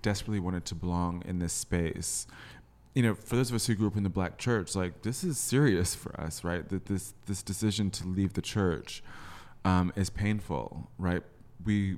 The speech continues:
we grow up steeped in this faith and this community and this communion, right? This, this, these long, hot Sundays in church. <laughs> Your grandfather sweating at the, <laughs> at the pulpit, you know, like, your grandmother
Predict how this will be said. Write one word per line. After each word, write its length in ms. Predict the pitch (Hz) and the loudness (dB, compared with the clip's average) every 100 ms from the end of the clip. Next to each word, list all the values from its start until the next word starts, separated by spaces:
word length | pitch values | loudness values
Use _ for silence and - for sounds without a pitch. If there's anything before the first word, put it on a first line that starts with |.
| 85 | 2
we 120 | 104 | 0
grow 240 | 101 101 | 4 4
up 160 | 98 - | 4 0
steeped 540 | - - 107 107 - | -6 -2 -2 -2 -2
in 100 | 90 | -2
this 220 | 85 80 - | 0 -2 0
faith 420 | 95 87 87 - | 2 2 2 0
and 120 | 87 | -2
this 140 | 85 | -2
community 600 | - - 92 92 90 85 | -4 -4 0 2 2 2
and 160 | 82 87 | 0 -2
this 120 | 85 | -4
communion, 600 | - 101 95 87 80 55 | -4 -2 0 0 -2 -4
right? 240 | 64 80 - | -6 -6 -4
This, 240 | 87 - - - - - - - | -4 -6 -12 -14 -14 -16 -16 -10
this, 400 | - 98 - - - - - - | -4 -2 -2 -6 -12 -20 -20 -14
these 200 | - 90 | -6 -4
long, 320 | 90 92 92 92 | 2 4 4 2
hot 280 | 80 92 - | 2 0 -2
Sundays 800 | - 92 92 85 82 92 90 - - | 0 2 4 4 2 0 0 -4 -6
in 300 | 104 95 87 | 0 2 2
church. 720 | 82 - 92 90 - - - - - - - | 0 2 2 2 0 -4 -4 -8 -12 -6 -2
<laughs> 80 | 113 - 107 - - - | -2 0 0 -2 -18 -10
Your 160 | - 87 - 123 123 87 - | -8 -8 -8 -6 -4 -6 -4
grandfather 380 | 104 95 98 98 | 0 2 0 -2
sweating 600 | - 95 98 98 107 110 | -2 0 0 0 0 0
at 100 | 104 | 4
the, 60 | 117 | 4
<laughs> 100 | 143 | 6
at 160 | 131 - | 2 2
the 60 | - | 0
pulpit, 560 | - 98 - 101 - | 0 0 -2 -4 -2
you 80 | 104 | -2
know, 160 | 101 98 | 0 0
like, 320 | 101 104 - - 127 131 - - - - | -2 -4 -6 -8 -4 -4 0 2 2 2
your 140 | 104 | 0
grandmother 560 | 98 101 98 98 95 95 | 0 0 2 2 2 0